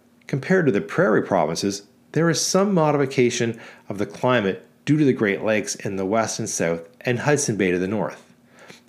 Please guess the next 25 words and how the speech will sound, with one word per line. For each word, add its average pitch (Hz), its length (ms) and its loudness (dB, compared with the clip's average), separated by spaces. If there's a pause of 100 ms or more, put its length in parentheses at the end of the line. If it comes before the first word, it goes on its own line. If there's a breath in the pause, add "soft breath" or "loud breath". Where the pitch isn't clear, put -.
Another 113 460 0
aspect 104 580 -2
of 98 80 -4
the 90 80 -2
climate 135 480 -2 (540 loud breath)
is 117 180 -2
the 127 80 0
presence 131 440 2
of 135 140 0
four 120 280 2
distinct 101 400 -2
seasons, 92 680 0
along 113 360 2
with 92 260 -6
differing 110 480 0 (300 loud breath)
temperatures 104 640 -2
and 101 180 -6
precipitation - 680 -2
types. - 500 -8 (1700 loud breath)
As 170 180 2
evidenced 262 540 2
by 139 180 4
the 127 100 0
flow 131 420 4
pattern 78 520 -4